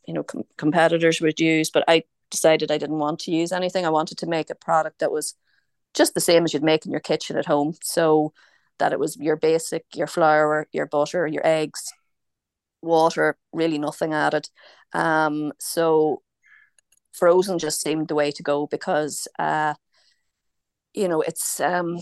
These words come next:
it just gives it a longer shelf life. Um, and I s-, pastry is one of those things that, you, you know, it ha-, it's not that hard to convince people that, why some people can be a bit sniffy about frozen.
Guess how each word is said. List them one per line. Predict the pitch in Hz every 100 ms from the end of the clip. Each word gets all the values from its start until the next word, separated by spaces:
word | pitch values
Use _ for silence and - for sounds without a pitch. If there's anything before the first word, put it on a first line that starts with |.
| - -
it | 160
just | 185
gives | 185 156
it | 160
a |
longer | 170 165 170
shelf | - 202 220 220
life. | 208 208 _ _
Um, | 175 170 165 160 160 165 165 -
and | 185 185 185 - _ _ _
I | 185
s-, | - - 196
pastry | 233 226 - 233
is | 208
one | 202
of | 202
those | 196 196
things | 190 190 190 190
that, | - -
you, | 156 -
you | 196
know, | 190
it | 185
ha-, | 226 -
it's | 196
not | 254 240
that | 214 - -
hard | - 208 185 185
to | -
convince | 190 180 180
people | - 185 180
that, | 175 170 _ _ _ _ -
why | 185 180
some | - 185
people | 180 180 175
can | 190
be | 175
a |
bit | 170 165
sniffy | - 180 175 180
about | 175 170 -
frozen. | - 175 170 165 170